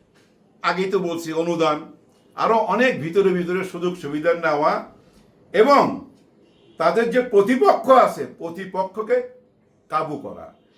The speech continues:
এই WhatsApp গ্রুপে বইলা দেয় যে, "এখন অমুক একটা কন্টেন্ট বানাইছে, এটা নিয়ে কিছু বলেন, এটা নিয়ে ওরা ডিবি অফিসে ডাকান।"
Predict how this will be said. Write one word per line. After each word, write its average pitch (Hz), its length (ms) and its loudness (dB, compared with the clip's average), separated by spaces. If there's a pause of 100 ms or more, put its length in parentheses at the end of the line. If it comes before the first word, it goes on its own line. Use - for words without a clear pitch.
(220)
এই 220 140 -2
WhatsApp 233 400 4
গ্রুপে 220 380 -6 (320)
বইলা 175 280 0
দেয় 131 180 -4
যে, 139 80 -2
"এখন 147 360 -8
অমুক 175 280 -6
একটা 156 220 -6
কন্টেন্ট 160 460 -6
বানাইছে, 139 600 -6 (420)
এটা 143 220 -6
নিয়ে 156 200 -6
কিছু 139 260 -10
বলেন, 110 360 -6 (540)
এটা 147 160 -6
নিয়ে 160 160 -4
ওরা 156 160 -2
ডিবি 190 280 2
অফিসে 151 340 2
ডাকান।" 110 480 -6